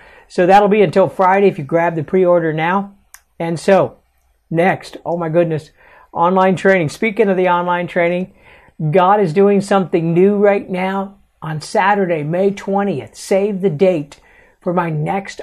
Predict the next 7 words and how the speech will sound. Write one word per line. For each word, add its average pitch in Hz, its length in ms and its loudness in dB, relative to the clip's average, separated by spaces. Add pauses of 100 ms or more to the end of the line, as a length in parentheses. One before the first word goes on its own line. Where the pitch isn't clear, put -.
(120)
online 190 580 -2
training, 170 520 -2 (380)
uh, 156 380 -4 (300)
uh, 202 60 -14 (240)
webinar. 170 640 -2 (380)
It's 175 180 -4
called 175 320 2